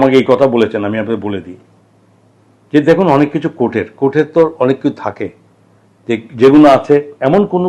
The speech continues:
কতগুলো কোর্ট হয়তো অর্ডার করলে আমাকে মানতে হবে বা আমাকে হায়ার করে যেতে হবে, সিস্টেম যা আছে এসএলবি করতে হবে। তো আমাকে কত হচ্ছে, এই যে দেখুন, আমি দুটো একটা ইনস্ট্যান্স আপনাকে বলি, বর্তমান ইনস্ট্যান্সে, কারণ আমি অর্থমন্ত্রী, আমার কাছে এগুলো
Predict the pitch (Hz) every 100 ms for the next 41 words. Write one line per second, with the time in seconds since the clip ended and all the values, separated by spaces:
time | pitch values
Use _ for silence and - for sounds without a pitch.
0 | 180 143 151 151 170 170 _ _ 131 143
1 | 139 143 139 113 123 123 143 117 110 123
2 | 117 135 - 87 - _ _ _ _ 151
3 | 156 160 120 120 113 95 98 - - _
4 | _ _ _ _ _ _ _ - 147 -
5 | 151 110 92 - - _ _ - 131 135
6 | 117 98 - - _ _ _ _ _ _
7 | - - 226 151 202 190 185 185 175 165
8 | 165 120 104 101 - _ _ _ _ _
9 | _ _ - 170 143 151 180 180 143 131
10 | - 139 135 127 120 95 92 92 123 131
11 | 117 104 - 107 95 107 113 117 117 117
12 | 147 139 127 120 117 123 113